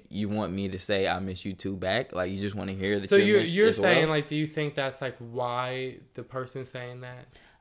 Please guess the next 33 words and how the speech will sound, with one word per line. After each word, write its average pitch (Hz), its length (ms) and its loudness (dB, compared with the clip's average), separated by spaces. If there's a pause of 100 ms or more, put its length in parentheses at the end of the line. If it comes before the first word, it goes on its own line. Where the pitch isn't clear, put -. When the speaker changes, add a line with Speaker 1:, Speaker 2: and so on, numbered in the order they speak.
(400)
Speaker 1:
That's 147 280 6
how 165 180 10
I 113 40 8
feel 147 340 8
when, 113 180 2
like, 98 240 -2 (440)
if 120 200 2
you 127 80 -2
get 113 180 4
offended 98 420 -2
when 92 120 -6
I 92 80 -4
don't 87 240 -4
say, - 120 -6
"I 65 100 -4
miss 90 260 -8
you 87 100 -6
too" 85 340 -8 (300)
back. 85 300 -6 (320)
If, 123 180 0
like, 127 200 4
"Okay, 180 260 4
you 120 180 4
missed 190 260 2
me," 113 200 0
and 104 180 2
I'm 139 200 4
not, 160 120 0
I'm 147 140 0
not 180 180 0
gonna, 117 340 -2 (460)
it's 127 120 -6
like, 123 260 -2